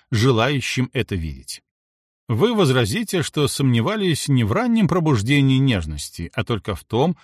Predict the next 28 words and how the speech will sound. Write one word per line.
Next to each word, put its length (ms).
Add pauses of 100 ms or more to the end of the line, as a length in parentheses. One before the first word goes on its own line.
(120)
что 220
нежность 560
эта 260
носит 460
сексуальный 640
характер. 520 (1200)
Хотя 320
дети 320
от 160
трех 320
до 80
восьми 320
лет 240
уже 180
научились 640
его 200
скрывать, 760
но 240
если 460
вы 160
будете 340
внимательны, 760 (320)
то 140
сможете 480
все-таки 460
собрать 560
достаточно 640
доказательств 800